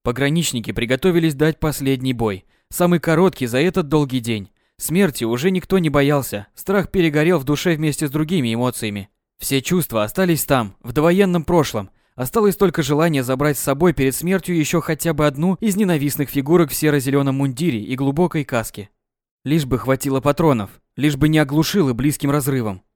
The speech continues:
Но в атаку немцы больше не пошли. Может, получили соответствующий приказ, может, командиры решили, что потери слишком велики. Прижав обороняющихся ружей на пулемётным огнём –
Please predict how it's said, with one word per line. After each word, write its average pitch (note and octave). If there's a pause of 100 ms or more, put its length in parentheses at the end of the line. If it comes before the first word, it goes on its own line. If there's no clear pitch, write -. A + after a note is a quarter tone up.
(320)
Но A#2
в B2
атаку C#3
немцы D#3+
больше D3
не C#3
пошли. A2+ (420)
Может, E3+
получили E3+
соответствующий D3
приказ, C#3+ (320)
может, C3
командиры C#3+
решили, C3+
что C3
потери C#3+
слишком C3+
велики. C#3 (340)
Прижав D#3+
обороняющихся D#3+
ружей C#3
на C#3
пулемётным C#3+
огнём – D#3